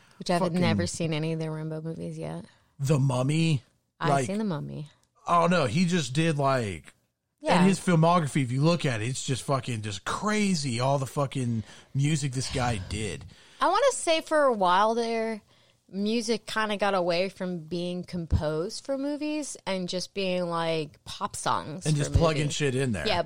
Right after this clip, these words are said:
Speaker 1: plugging it in pop songs
Speaker 2: Yeah.
Speaker 1: for movies.
Speaker 2: Um, unfortunately, he would pass away in two thousand four at the age of seventy-five from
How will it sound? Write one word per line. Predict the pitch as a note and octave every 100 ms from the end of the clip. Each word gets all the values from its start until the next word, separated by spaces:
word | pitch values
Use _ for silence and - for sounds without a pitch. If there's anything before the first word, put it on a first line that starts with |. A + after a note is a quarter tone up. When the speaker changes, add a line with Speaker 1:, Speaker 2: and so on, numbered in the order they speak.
| -
Speaker 1:
plugging | - A#3+ C4 A#3
it | G#3+
in | F#3
pop | - F#3 -
songs | - D3+ D3 B2 C3+ D#3
Speaker 2:
Yeah. | C3+ -
Speaker 1:
for | D3+
movies. | D3 C#3 G2+ A2+ F3+ - - - _ _
Speaker 2:
Um, | D3+ D#3+ D3 A#2+ F#2+ D#2 - - _ _ _ _ -
unfortunately, | D3 - A3+ F3 G3+ F#3 F3+
he | D#3 E3+
would | E3+
pass | - D3 D3+ -
away | B2 B2 A#2+ A#2
in | A2
two | C#3
thousand | D3 D3+ C3+
four | - B2 A#2+
at | A#2
the | A#2
age | B2+
of | G#2+
seventy-five | - C#3 C3+ A#2+ - A2 G2 G2
from | F#2+